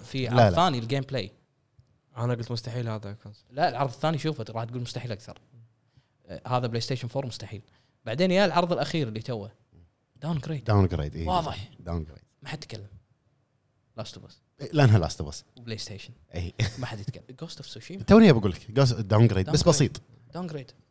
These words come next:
Speaker 2: بسيط.
Speaker 1: وما أعتقد راح تنزل هالسنة.
Speaker 3: لازم ينزلون هالسنة.
Speaker 1: آه، ما
Speaker 3: لأن
Speaker 1: أعتقد.
Speaker 3: أنت عندك ال-
Speaker 1: ما أعتقد. شفت يوم طلعوا اللوجو القوي مالهم؟
Speaker 3: مم.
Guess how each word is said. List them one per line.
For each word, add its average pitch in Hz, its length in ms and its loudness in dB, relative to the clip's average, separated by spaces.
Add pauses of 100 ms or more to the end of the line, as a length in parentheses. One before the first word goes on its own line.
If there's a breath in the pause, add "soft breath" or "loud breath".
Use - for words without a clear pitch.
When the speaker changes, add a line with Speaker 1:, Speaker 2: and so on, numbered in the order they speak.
(420)
Speaker 2:
بسيط. 87 220 -2
Speaker 1:
وما 151 160 2
أعتقد 180 280 -2
راح 131 120 -6
تنزل 113 280 -6
هالسنة. 98 300 -14 (1000)
Speaker 3:
لازم 120 300 -4
ينزلون 104 240 -8
هالسنة. 104 260 -8
Speaker 1:
آه، 95 40 -8
ما 135 100 -4
Speaker 3:
لأن 131 60 -2
Speaker 1:
أعتقد. 98 200 -4
Speaker 3:
أنت 104 180 -10
عندك 110 280 -6
ال- 104 300 -8 (120)
Speaker 1:
ما 143 60 -6
أعتقد. 120 320 -8
شفت - 260 -8
يوم 160 200 0
طلعوا 139 320 -2
اللوجو 131 300 -4
القوي 131 320 -4 (380)
مالهم؟ 117 200 -8 (280)
Speaker 3:
مم. 117 160 -20